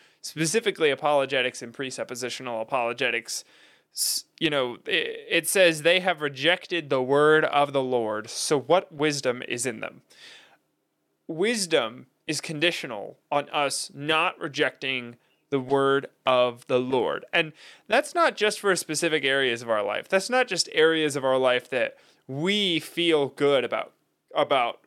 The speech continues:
following God's law in. That's not just on Sundays when we go to church. That's not just our devotional time each day and night when we go to pray and read his word. It's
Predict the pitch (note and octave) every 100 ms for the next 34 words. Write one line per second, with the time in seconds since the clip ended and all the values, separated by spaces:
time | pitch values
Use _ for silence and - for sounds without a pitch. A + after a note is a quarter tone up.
0 | _ - D3+ C#3+ C3 B2 A2+ - B2 A#2
1 | G#2 G2 F2+ - _ - - - F#3+ -
2 | G3+ G3+ F#3+ F3+ - D#3+ D#3 D3+ E3 C3
3 | B2+ B2+ B2+ B2 A2+ A2 A2 - G2 G#2+
4 | - - - D3+ D#3 E3+ F3 E3+ E3+ D#3+
5 | D3+ - - - _ _ - C#3 C#3 C#3
6 | C#3+ C3+ C3 - B2+ B2 - A#2+ A#2+ A#2+
7 | A#2 - C3 A#2+ B2 A#2 A#2 A#2 A#2+ A#2+
8 | A#2+ A#2 A2+ A2 - B2 A#2+ A2+ A2+ A2
9 | A#2+ A#2 A2+ A2+ A2 - - - - _
10 | - G3+